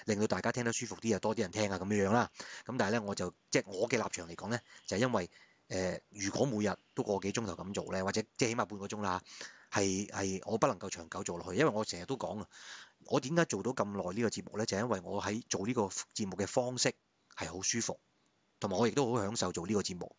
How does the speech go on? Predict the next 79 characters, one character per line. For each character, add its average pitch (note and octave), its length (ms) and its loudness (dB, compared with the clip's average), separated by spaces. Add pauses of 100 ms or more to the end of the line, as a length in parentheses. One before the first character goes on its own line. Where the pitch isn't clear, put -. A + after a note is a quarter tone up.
咁 C3+ 160 0
我 G#2+ 80 6
先 A#2+ 220 0
可 G#2+ 80 4
以 G#2+ 80 0
每 F2+ 180 -4
日 F2+ 80 -2 (320)
抽 A#2 160 6
到 G#2 80 -4
時 D#3+ 140 -8
間 - 140 -10
出 G2+ 100 -8
嚟 - 120 -10
做。 - 180 -6 (380)
其 G2+ 120 2
實 A2+ 100 4
真 C#3 160 0
係 G2 100 -2
嘅， F2 80 -10
呢 A2 80 -4
個 A2 100 0
好 F#2+ 80 -2
重 F2 180 -6
要。 F2+ 80 -4 (160)
不 E3+ 80 6
過， C#3+ 100 0
啊， G#2 220 -4 (100)
當 D3+ 160 4
然 C3 120 -2
Rudy B2+ 420 -6
並 F#2+ 180 -6
唔 F2+ 60 -10
係 F#2 160 0
話， F2+ 220 2 (360)
即 D3 80 4
係 B2+ 40 4
你 A2 80 2
個 G2+ 80 -2
提 F2 80 -4
議 F#2 200 -4
唔 F2 200 0
好 G2+ 60 6
啊， G#2+ 120 2
講 F#2 140 -6
真， G#2+ 180 0
真 A2 200 0
嘅， F2+ 80 -10
你 F#2 80 -6
個 F#2+ 60 -4
提 F2+ 100 -8
議 E2+ 120 -10
都 A2 100 0
係 F#2 60 0
好 - 80 -10 (160)
嘅。 - 100 -8 (260)
不 - 80 2
過， - 200 -4 (320)
就 G2 100 -2
真 A2+ 140 2
係 G2 160 0
未 F#2 100 -6
必 A2 120 -2
係 F2+ 140 -2
做 E2+ 160 -8
到。 - 100 -10 (180)
咁 C3 160 2
啊， B2 40 4
睇 C3 220 4
下 C3+ 80 2
Eric B2 100 2
做 G2+ 120 -8
唔 F#2 40 -10
做 F#2+ 120 -4
得 A#2+ 80 4
啦。 A2 120 0
OK， D3 280 2 (180)
多 A#2+ 120 2
謝 G#2 100 0
你。 F#2+ 160 -2